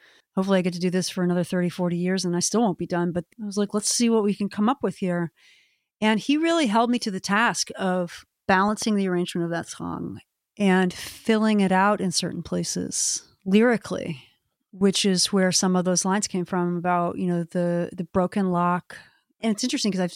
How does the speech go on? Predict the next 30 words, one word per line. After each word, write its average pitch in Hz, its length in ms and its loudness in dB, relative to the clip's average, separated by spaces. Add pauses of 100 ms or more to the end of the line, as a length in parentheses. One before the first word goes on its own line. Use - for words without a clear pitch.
(100)
I've 190 120 -2
sung 202 240 2
it 202 80 -4
so - 140 -2
much 196 180 0
this - 160 -4
way 190 100 0
now. 208 120 0
I, 196 80 2
I 202 140 -4
actually 226 260 -2
can't 208 180 -2
even 190 160 -2
remember 185 300 -2
what 180 140 -4
used 180 200 -8
to - 60 -8
be 190 160 -4
there. 156 340 -6 (580)
I'd 185 60 -4
have 185 160 0
to 175 300 0 (120)
ask 180 220 -4
one 202 100 4
of 185 60 4
my 175 120 4
buddies 185 320 0
about 175 220 -2
that. 175 240 -2
But 185 140 -2